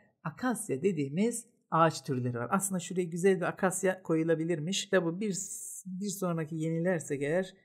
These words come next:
koyarız oraya. Hayvanları, e, savan, av belgesellerin çekildiği yerdeki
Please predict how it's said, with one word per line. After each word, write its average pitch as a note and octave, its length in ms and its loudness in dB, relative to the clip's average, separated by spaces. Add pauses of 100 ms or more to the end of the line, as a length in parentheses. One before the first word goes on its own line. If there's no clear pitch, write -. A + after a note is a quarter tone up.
(120)
koyarız C#3 380 2
oraya. - 200 -8 (100)
Hayvanları, C#4+ 640 10 (180)
e, D#3+ 160 6
savan, F#3+ 760 12 (100)
av F3+ 480 12
belgesellerin C#3 600 2
çekildiği A#2 480 -6
yerdeki D3+ 720 -2